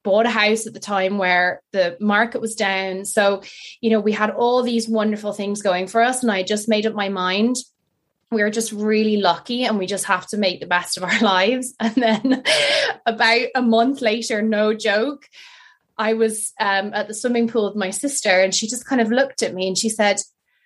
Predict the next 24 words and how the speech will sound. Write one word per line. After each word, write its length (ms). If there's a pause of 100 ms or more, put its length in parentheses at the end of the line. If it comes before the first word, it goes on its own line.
(380)
"I 40
think 220
your 140 (100)
chest 560
is 160
significantly 800 (160)
bigger 400
than 300
normal." 580
And 200
I 180
said, 280
"No, 600
no, 100
no, 120
no. 160
It's 140
just 200
the 60
swimsuit." 800
You 80
know, 120
I 180
was 240